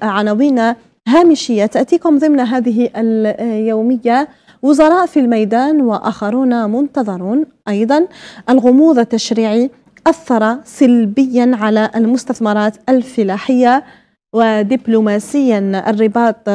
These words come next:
تبتز باريس في قضية الصحراء الغربية، والعلاقات بين باريس والرباط سيئة. الموعد اليومي تعود إلى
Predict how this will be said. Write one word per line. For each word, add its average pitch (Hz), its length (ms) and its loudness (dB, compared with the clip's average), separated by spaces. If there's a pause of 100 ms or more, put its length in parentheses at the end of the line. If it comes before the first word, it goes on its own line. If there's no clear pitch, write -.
(240)
تبتز 247 540 0
باريس 269 600 2
في 339 420 2
قضية 262 460 0
الصحراء - 440 -6
الغربية، 240 600 -2
والعلاقات 214 680 -4
بين 214 420 -4
باريس 214 520 -4 (480)
والرباط 226 800 2 (200)
سيئة. 202 1000 -2 (1000)
الموعد 285 800 2
اليومي 220 520 -2
تعود 208 560 -6
إلى 208 640 -4